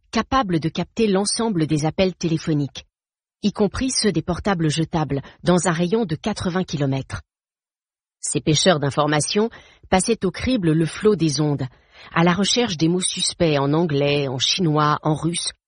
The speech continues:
comme en diverses langues du Moyen-Orient, et localisaient les appareils jetables suspects. « Et si », commença Jessie. « Oui. » « Et si leur programme analytique était capable d'identifier des prénoms ?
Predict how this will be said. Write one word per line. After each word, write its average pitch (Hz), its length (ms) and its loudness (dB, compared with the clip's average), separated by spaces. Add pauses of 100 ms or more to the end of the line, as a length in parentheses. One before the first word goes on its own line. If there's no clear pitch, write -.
(320)
comme 190 160 4
en 185 80 4
diverses 208 380 -2
langues 190 320 2
du 151 120 0
Moyen-Orient, 156 640 2 (540)
et 165 100 6
localisaient 202 520 2
les 160 160 0
appareils 170 340 0
jetables 156 480 -2
suspects. « - 480 -6 (1700)
Et 233 120 2
si », 311 640 -2 (680)
commença 143 400 0
Jessie. « 151 460 -4 (1500)
Oui. » « 160 280 6 (1400)
Et 254 100 4
si 302 220 0
leur 180 160 -2
programme 220 400 0
analytique 170 640 0
était 190 200 0
capable 208 460 0
d'identifier 190 560 -2
des 160 120 0
prénoms ? 156 380 0